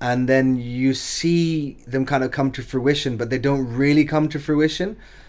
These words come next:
So it's very trippy in that regard. It's, it's my kind of film, really. It's my kind of film, and it's, it's, it's an eight and a half, a-, eight and a half, nine out of ten.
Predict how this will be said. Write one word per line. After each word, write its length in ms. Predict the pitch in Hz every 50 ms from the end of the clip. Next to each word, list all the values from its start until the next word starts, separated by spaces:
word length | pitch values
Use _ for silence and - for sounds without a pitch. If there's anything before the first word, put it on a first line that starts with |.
| - -
So 280 | - - 139 135 131 -
it's 220 | 139 139 117 -
very 640 | 143 131 123 170 170 175 165 160 156 147 143 143 131 - - - - - - -
trippy 400 | - - - 196 185 - 175 151
in 100 | 143 131 123
that 120 | 113 98
regard. 400 | 107 107 104 104 104 101 101 98 156
It's, 140 | 180 -
it's 180 | 185 233 226 170
my 160 | 240 247 233
kind 200 | - 202 233 -
of 60 | 135
film, 280 | - 185 151 117 98 110
really. 220 | 123 127 120 110
It's 120 | 110 113 -
my 120 | 160 147
kind 200 | 139 - 123 107
of 60 | 104
film, 300 | - - 117 113 110 107 - - - - - - - - -
and 300 | 120 120 113 110 110 107
it's, 240 | 95 147 139 147 156
it's, 220 | 147 156 143 -
it's 260 | 151 - 147 135 - 143
an 80 | 135 -
eight 220 | 151 160 160 156
and 100 | 143 131
a 40 | 117
half, 420 | 113 120 117 110 110 110 - - - -
a-, 140 | 127 131 - - 156
eight 160 | 160 151 147
and 100 | 135 131
a 40 | 120
half, 200 | 113 110 107 -
nine 240 | 117 113 110 110
out 120 | 104 95 101
of 40 | -
ten. 180 | - 110 101